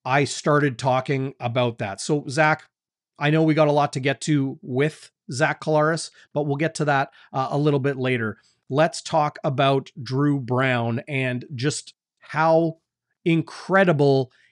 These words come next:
he looked in relief of Zach Collaros. And the numbers do not lie.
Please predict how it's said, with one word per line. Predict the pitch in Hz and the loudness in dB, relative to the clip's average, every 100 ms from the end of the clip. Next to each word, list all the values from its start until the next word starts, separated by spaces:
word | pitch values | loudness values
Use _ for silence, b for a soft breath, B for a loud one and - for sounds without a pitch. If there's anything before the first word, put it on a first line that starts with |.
| _ | _
he | - - 190 180 | -20 0 2 4
looked | 139 151 165 - - - b b _ | 4 4 4 2 -10 -14 b b _
in | 180 170 151 | 2 4 2
relief | 139 147 135 151 180 131 - - b b b b _ | 2 2 4 2 2 -2 -8 -20 b b b b _
of | 147 147 131 113 - _ _ _ _ | 4 4 4 -2 -12 _ _ _ _
Zach | 139 151 135 - | -2 2 2 0
Collaros. | - 131 120 107 113 - - | -6 -2 0 -2 -6 -10 -8
And | 151 147 135 | -4 -4 -2
the | 147 | -2
numbers | 151 165 175 165 139 | 2 2 2 2 0
do | 117 143 165 | -2 0 2
not | 151 143 139 | 2 2 0
lie. | 123 123 135 113 98 | -4 -2 0 -2 -8